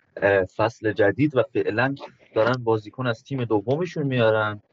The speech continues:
اه، چیزی که پارسال بود اینه که بیشتر اینا نقطه عطف داشتن توی فصل، یعنی یکی از مهمترین نقطه عطفاشون هفته سی و هفتم بود که دو یک بارسا رو توی نیوکمپ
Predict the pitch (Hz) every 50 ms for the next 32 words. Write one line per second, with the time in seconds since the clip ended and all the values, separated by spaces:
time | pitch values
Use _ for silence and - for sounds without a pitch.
0 | _ - - 107 107 107 104 107 107 - - - - 151 147 170 170 190 165 165
1 | 147 143 135 131 - - 139 131 127 151 170 165 175 180 170 170 170 - 165 156
2 | 180 - 135 - - 156 156 156 151 147 151 151 143 123 - - 131 - - 139
3 | 160 165 - - _ _ - 139 131 - - - 120 120 123 - 123 110 - -
4 | 104 98 95 - - 92 98 101 110 113 117 _ - - - _ - _ - -
5 | 123 127 127 - 139 127 127 120 113 110 110 107 104 - 107 107 110 104 104 -
6 | _ - - 107 98 98 107 107 - - 117 123 - 131 127 123 117 120 107 101
7 | - _ - 117 113 - _ 113 107 104 98 - - - 120 120 113 120 - -
8 | 107 - 104 104 104 113 117 - - 107 101 - - - 104 110 107 - 123 113
9 | 104 104 101 98 - 110 107